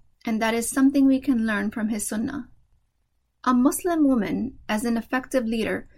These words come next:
can be very smooth in her delivery of the message, accepting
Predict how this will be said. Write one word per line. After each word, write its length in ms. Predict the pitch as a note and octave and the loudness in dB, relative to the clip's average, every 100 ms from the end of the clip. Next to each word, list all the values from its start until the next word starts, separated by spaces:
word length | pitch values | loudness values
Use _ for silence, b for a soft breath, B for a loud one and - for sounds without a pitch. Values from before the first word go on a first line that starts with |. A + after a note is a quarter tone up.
| b - | b -2
can 180 | C#4 B3+ | 2 4
be 140 | B3+ | 4
very 400 | F#3+ A3+ B3 D4 | 2 2 2 2
smooth 500 | C#4+ B3+ A#3+ G#3+ A3 | 0 0 0 -2 -4
in 140 | - G#3+ | -2 -2
her 120 | A3+ | -2
delivery 500 | G#3+ G#3+ A3 A3 G#3+ | -2 -4 -2 -4 -4
of 140 | G3+ | -4
the 60 | F#3+ | -4
message, 480 | F#3+ G#3 - - _ _ _ _ - | -4 -6 -10 -14 _ _ _ _ -14
accepting 760 | A#3+ - D4 - A#3+ A3 A3+ | -12 -4 -4 -4 -6 -4 -6